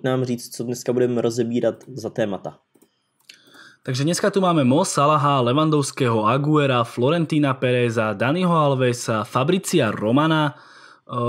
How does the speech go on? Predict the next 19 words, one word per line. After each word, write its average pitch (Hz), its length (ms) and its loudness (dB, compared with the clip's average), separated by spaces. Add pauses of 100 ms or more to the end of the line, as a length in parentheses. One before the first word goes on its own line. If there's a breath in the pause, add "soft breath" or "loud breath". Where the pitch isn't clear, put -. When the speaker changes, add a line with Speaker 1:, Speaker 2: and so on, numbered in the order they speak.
Speaker 2:
ktorý 123 320 -2
niečo 120 400 -2
tvrdí 104 400 -4
o - 80 -8
Manchester 110 560 -4
United, 143 800 -2
Tommy 160 320 2
Miller, 123 480 2 (160)
Raiola, 123 480 2
ktorý 110 560 -6
s-, - 560 -18
rozprával 120 640 0
Guardiolovi, 127 720 0
respektíve 120 400 -6
asi 117 160 -6
o 123 160 -2
Haalandovi, 131 800 0 (880 loud breath)
Sergio 190 480 2
Ramos, 147 560 0